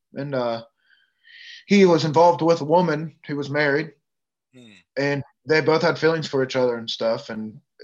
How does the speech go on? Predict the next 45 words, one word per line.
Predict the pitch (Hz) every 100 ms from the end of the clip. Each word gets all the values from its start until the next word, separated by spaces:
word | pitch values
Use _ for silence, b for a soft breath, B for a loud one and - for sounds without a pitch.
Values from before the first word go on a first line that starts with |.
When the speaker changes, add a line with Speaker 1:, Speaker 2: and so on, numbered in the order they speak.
| 101
Speaker 1:
uh, | 87 85 73 - _ _ _
and | 110 117
then | 107 98
it, | 92
it | 120 117
ended | 117 113
up | 107
getting | 113 95
cut | - 104 98
off. | 107 110 - - _ _ - -
Obviously, | 101 98 95 - 90 98
it | 85
was, | 87 -
it | 92 82
was | 101
a | 90
train | - 123 101
wreck | 98 -
to | 98
begin | 98 101 107
with, | 95 101 - B B -
unless | 151 151 139
she | 151
was | 139 -
to | 135
leave | 135
her | 117
husband. | 147 156 135 123 123 B B B -
You | 147
know, | 151 143 139
it | 143
was, | 139 135
it | 143
was | 156
a | 165
big, | 220 214
it | 202
was | 175
a |
mess. | 185 175 127 -
Speaker 2:
<laughs> | - 170
Speaker 1:
And, | 156 156
uh, | 151 147 131 - _ _ B B B B B -
so | -
they | 165